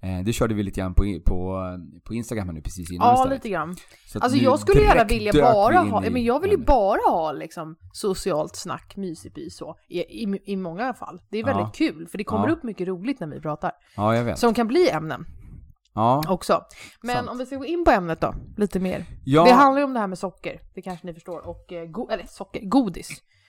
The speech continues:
Speaker 1: <clears throat>
Speaker 2: Och det här med vad det gör med kroppen.
Speaker 1: Precis.
Speaker 2: Att man blir
Speaker 1: Eller s-,
Speaker 2: bakfull nästan.
Speaker 1: Ja, precis. Och då tänkte jag, alltså, en, eh,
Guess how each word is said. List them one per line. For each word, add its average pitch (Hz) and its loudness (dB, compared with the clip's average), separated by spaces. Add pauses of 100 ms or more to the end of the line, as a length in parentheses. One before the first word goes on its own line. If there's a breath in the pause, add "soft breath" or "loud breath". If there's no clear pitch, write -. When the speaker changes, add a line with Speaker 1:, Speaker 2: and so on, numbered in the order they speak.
Speaker 1:
<clears throat> 131 -6
Speaker 2:
Och - -4
det 208 0
här 190 0
med 180 -4
vad 180 0
det 180 0
gör 175 0
med 170 -6
kroppen. - -8 (420)
Speaker 1:
Precis. 127 0
Speaker 2:
Att 165 -2
man 185 0
blir 131 2
Speaker 1:
Eller 139 6
s-, 220 8
Speaker 2:
bakfull - 0 (120)
nästan. 156 -2
Speaker 1:
Ja, 160 6
precis. - -4 (160)
Och 135 2
då 143 0
tänkte 151 -2
jag, 120 2 (100)
alltså, 120 -4
en, 120 -2
eh, 113 -2